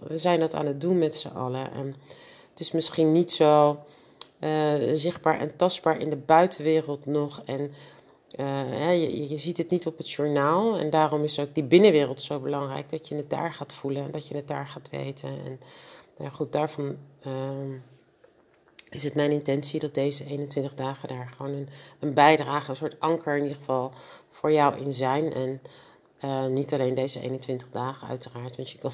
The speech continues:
je kan het hele jaar door blijven, eh, luisteren. Maar goed, je snapt wel wat ik bedoel, denk ik. Dus dat vond ik een hele mooie realisatie terwijl ik naar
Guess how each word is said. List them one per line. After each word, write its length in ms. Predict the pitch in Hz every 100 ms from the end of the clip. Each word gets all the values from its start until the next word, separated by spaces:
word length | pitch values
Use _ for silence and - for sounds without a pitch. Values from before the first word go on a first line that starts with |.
| - -
je 100 | 123
kan 120 | 127
het 140 | 120
hele 180 | 135 131
jaar 220 | 131 131
door 160 | 131 131
blijven, 720 | 123 127 - 123 123 127 127 127 _ - - -
eh, 100 | 139 135 131 131
luisteren. 420 | 135 135 - 156
Maar 100 | 160
goed, 140 | - -
je 80 | 151
snapt 220 | 202 190
wel 100 | 180
wat 100 | 175
ik 100 | 175
bedoel, 420 | 156 139 139 92
denk 260 | - - -
ik. 300 | - _ - - - - - _
Dus 140 | - -
dat 240 | 208 208
vond 180 | - 202
ik 80 | 190
een 140 | 185
hele 400 | 180 196 220 202
mooie 720 | 185 170 175 185 180 165 165 160
realisatie 960 | 156 170 160 151 147 147 165 - 175
terwijl 520 | - 147 147 147 151
ik 300 | 151 147 -
naar 480 | 147 143 139 135